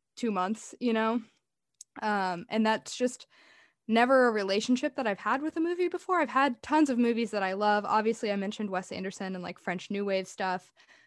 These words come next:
Those are some of my favorite styles of films and things I've seen over and over, but I've never had that same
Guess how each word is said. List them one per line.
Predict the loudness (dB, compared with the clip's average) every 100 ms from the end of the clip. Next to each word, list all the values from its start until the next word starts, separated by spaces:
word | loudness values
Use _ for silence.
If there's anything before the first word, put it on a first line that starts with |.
| 4
Those | 4 4
are |
some | 0 0
of |
my | 0
favorite | 0 0 0 0
styles | 2 0 0
of | -4
films | -4 -2 -4 -8
and | -6
things | -6 -4
I've | -6 -4
seen | -2 0
over | 0 0 0
and | 0
over, | -2 0 0
but | 2
I've | 0 0
never | -2 0 0
had | 2 0
that | 0 -2 -4
same | -6 -4 -2 -6